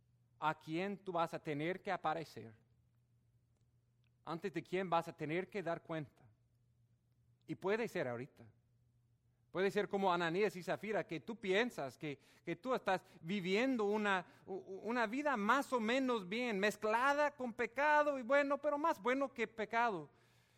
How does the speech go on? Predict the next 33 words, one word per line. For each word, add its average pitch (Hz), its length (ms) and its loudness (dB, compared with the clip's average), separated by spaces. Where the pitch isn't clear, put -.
Este 156 180 -6
es 165 100 -8
un 170 100 -4
Dios 147 260 -8
santo 147 380 -6
quien 160 280 -6
demanda 151 500 -2
perfección. 117 680 -12
Y 175 140 -2
la 156 220 8
única 254 540 0
manera 165 380 -2
en 127 80 -10
que 147 120 -12
podemos 175 360 -6
ser 170 180 -8
perdonados 165 800 -2
de 131 120 -6
todo 185 300 -4
nuestro 185 260 -8
pecado 160 600 -6
es 143 140 -12
para 151 240 -4
arrepentir 160 640 -8
del 190 140 -8
pecado 147 500 -10
y 156 80 -14
creer 131 480 -10
en 127 100 -12
Jesucristo. 113 580 -20
Y 143 240 -6
si 156 140 -14
solamente 202 800 -4